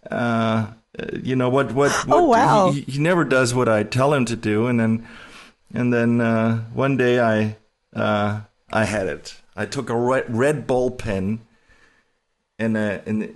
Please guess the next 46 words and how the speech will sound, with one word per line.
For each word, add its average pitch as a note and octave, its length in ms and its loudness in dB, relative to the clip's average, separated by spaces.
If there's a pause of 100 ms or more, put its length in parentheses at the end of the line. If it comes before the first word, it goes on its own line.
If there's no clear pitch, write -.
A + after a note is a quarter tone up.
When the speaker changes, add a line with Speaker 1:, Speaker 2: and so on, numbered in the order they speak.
(140)
Speaker 1:
there G2 280 -8
were A#2+ 80 -2
just B2 260 -6
two A#3 140 -2
pages C3 540 -2
of G2+ 100 -8
music, A2 500 -4
and G#2+ 100 -2
I G#2+ 60 0
basically A2+ 760 -4
said, A2 400 -4
"Okay, A#2 220 -4
this A#2+ 200 -2
is A#2 140 -4
how G#2+ 320 -4
I G2+ 160 -2
want G2 320 0
this - 200 -8
to F#2 160 -4
be," D#2+ 360 -6 (260)
and G#2+ 140 -4
basically A#2+ 800 -2 (180)
destroyed C#3 880 0
the A#2+ 140 -4
entire A#2+ 680 -2
score. C3 720 0 (880)
G-, - 120 -16 (280)
took E3 220 -2
it D3+ 140 -4
to C#3+ 100 -4
my B2 160 -2
piano A#2+ 340 -2
teacher, A2+ 600 -4 (1300)
and, A2 300 -2
and A2 240 -4
put D3 200 -2
it, B2 240 -2
put B2+ 160 -2
it A#2+ 80 2
on A2+ 160 2
the, A2 100 2
on G#2+ 280 2
the, G#2+ 120 0
on A2+ 160 0
the G2+ 80 0
stand, A2+ 540 0